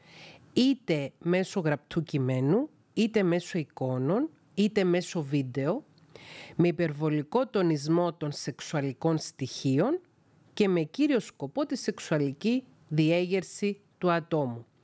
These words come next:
Στις μέρες μας η πιο συχνή μορφή πορνογραφίας ή πορνό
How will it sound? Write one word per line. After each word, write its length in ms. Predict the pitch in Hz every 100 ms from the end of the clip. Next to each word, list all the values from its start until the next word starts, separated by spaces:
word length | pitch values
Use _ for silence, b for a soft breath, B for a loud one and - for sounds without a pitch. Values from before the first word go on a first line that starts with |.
| B B B B
Στις 400 | - - 156 147
μέρες 320 | 175 254 294
μας 220 | 233 175
η 40 | 160
πιο 280 | - 220 226
συχνή 480 | - 175 196 202
μορφή 420 | 196 151 - - 175
πορνογραφίας 1160 | - 165 147 143 131 127 - 190 165 131 - -
ή 160 | 180
πορνό 600 | 165 139 127 135 185 294